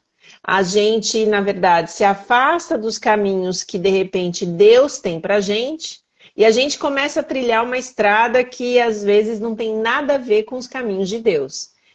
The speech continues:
Então, nesse, nessa perturbação emocional, espiritual, porque mexe com tudo da gente, né? A partir do momento que você conhece a Deus e você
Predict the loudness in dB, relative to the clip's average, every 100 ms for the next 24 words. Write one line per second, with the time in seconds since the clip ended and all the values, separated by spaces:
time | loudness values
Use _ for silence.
0 | -14 -6 -4 2 4 6 6 4 2 0
1 | 4 4 2 -2 -2 0 0 -2 -4 0
2 | 0 0 -6 0 0 0 -6 -4 0 0
3 | 2 0 0 -2 -2 -2 -2 0 0 0
4 | -4 -4 -2 -2 -2 2 4 6 4 0
5 | -4 -4 -2 -2 -6 -8 -8 -4 0 0
6 | 0 -2 -2 -2 -6 -8 -10 -2 0 0
7 | -4 -20 -10 -2 0 2 2 2 4 2
8 | 0 0 2 2 0 0 2 2 2 2
9 | 0 4 6 6 4 2 0 -2